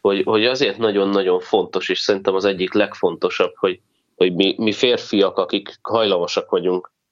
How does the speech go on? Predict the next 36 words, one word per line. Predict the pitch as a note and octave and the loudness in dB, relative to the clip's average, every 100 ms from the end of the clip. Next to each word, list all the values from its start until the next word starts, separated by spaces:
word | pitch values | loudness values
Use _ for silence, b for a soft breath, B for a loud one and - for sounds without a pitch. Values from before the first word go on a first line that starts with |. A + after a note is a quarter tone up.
| _ _ - | _ _ 0
nem | A2 F#2+ | 0 0
otthon | F2+ - - F2 | -4 -4 0 2
lenni, | F#2 G2 F2+ | 2 2 0
és | F2 | 0
nem | - G2+ | 0 2
időt | F#2+ E2+ E2+ | 0 -2 -2
szánni | - F#2+ E2+ F2+ | -2 -2 0 0
a | F2 | 0
családunkra, | - G2 E2 E2+ F2+ F2+ - F#2 | 0 0 0 0 -2 -2 0 0
mert | E2+ - - | 0 -4 -2
minden | G#2 F2+ | 0 0
más | F#2+ F#2+ F2+ | 0 -4 -6
fontos, | - A2+ F#2 - B2+ - b b b b _ | -2 -2 0 0 -2 -2 b b b b _
hogy, | - G#2 G#2+ | -2 -2 0
hogy | A2 G#2 | -2 0
tudjunk | C#3 A2 G2+ - | 0 2 0 2
ott | G#2+ - | 0 0
lenni, | G#2+ F#2+ E2 E2+ | 0 0 2 0
mint | E2+ D#2+ | 0 0
ahogy | E2+ F#2 F2+ | -2 -2 0
József | F#2 F2+ E2+ | 2 2 0
is | F2 F2 | 0 0
ott | F2+ - | 0 0
volt, | F#2+ G#2 G#2+ - _ _ _ - | 0 2 -2 -8 _ _ _ -4
mert, | F#2 F#2 F#2 F2+ F#2 - - G#2 | 0 2 2 2 -2 -4 -4 0
ö, | G2 G2 b b - | 0 0 b b -2
nem | G#2 | -2
csak, | - G#2+ - | 0 -4 -2
hogy | G2+ F#2+ - | -2 -2 -4
a | - F#2 F#2 - _ _ - | -2 0 -2 -6 _ _ -4
saját | - A2 G2+ G2 | 0 2 0 0
szeretetünket | - G#2 F#2+ F#2+ - F#2 F#2+ F#2+ | 0 2 2 -2 -2 0 0 0
ezzel | F2+ F#2+ | 0 0
tudjuk | F2 F2+ F2 | 0 -2 -2
kifejezni, | - G2 - F#2+ F#2+ G#2+ G2+ | -2 0 2 2 2 0 0
hanem | G2+ G2 G2+ | 0 0 -2